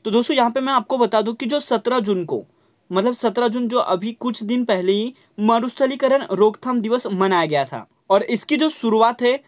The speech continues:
वो सत्रह जून उन्नीस सौ पंचानवे में की गई थी। और इसी मरुस्थली दिवस के उपलक्ष्य में हर दो वर्ष के बाद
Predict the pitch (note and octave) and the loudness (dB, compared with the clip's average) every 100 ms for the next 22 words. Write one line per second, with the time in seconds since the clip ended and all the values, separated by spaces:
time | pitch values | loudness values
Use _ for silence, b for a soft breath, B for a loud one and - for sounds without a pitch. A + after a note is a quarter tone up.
0 | b G#3+ D4 - B3 B3 C4+ G#3+ B3+ D4+ | b -2 -2 0 0 2 2 2 -2 -4
1 | - - A#3 B3+ C4+ D4 B3+ G#3+ A3+ A3 | -10 0 2 2 2 0 0 0 0 -2
2 | B3 C#4+ E4 b b _ - A#3+ E3 D3 | 0 0 0 b b _ 2 2 4 0
3 | D#3 B2 b b b G3+ A3 C4+ A#3 D#4+ | -4 -8 b b b -2 0 -2 -2 0
4 | A#3+ G#3 B3 - C#4+ A#3+ A3 B3 - C4+ | 2 2 0 -2 -2 -2 0 -2 -2 -4
5 | G3 A3 A#3+ - B3 C4+ b b A3+ C4+ | -2 0 -2 0 -4 -4 b b 0 0
6 | A3+ E3+ A#3+ C#4+ C4+ A#3+ A#3+ G#3+ F#3 F#3+ | 0 0 2 4 2 0 0 0 4 2
7 | G3 | 0